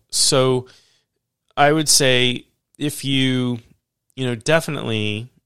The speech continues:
if you're experiencing some psychological symptoms and you don't, you know, get some help. Um, definitely, if this brought up anything for you, um, talk to a counselor, a therapist, see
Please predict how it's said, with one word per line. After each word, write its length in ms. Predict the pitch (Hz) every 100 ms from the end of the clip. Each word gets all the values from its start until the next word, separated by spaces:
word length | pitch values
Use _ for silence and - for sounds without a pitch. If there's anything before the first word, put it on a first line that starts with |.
| _ _ _ _
if 140 | - 110
you're 120 | 131
experiencing 520 | 120 - 135 127 127
some 180 | - 120
psychological 640 | - 113 110 107 104 113
symptoms 460 | 110 107 - 113 110
and 100 | 101
you 80 | 101
don't, 280 | 104 - -
you 180 | 123
know, 80 | 120
get 180 | 110 160
some 120 | 180
help. 440 | 135 107 110 - _ _ 120
Um, 420 | 107 104 104 107 - _ _ _ _ _ _ -
definitely, 880 | 147 - 143 120 117 110 104 101 - _ _ -
if 140 | 117
this 180 | 117 -
brought 220 | 117 113
up 120 | 107
anything 360 | 110 104 110 104
for 160 | -
you, 640 | 107 104 101 98 98 95 92 _ _ _ _ _ _
um, 500 | 50 50 - - - _ -
talk 260 | 117 113
to 100 | -
a 60 | 110
counselor, 480 | - 113 110 117 110
a 60 |
therapist, 920 | 101 - 110 110 110 104 - - -
see 680 | - - 113 107 107 107 107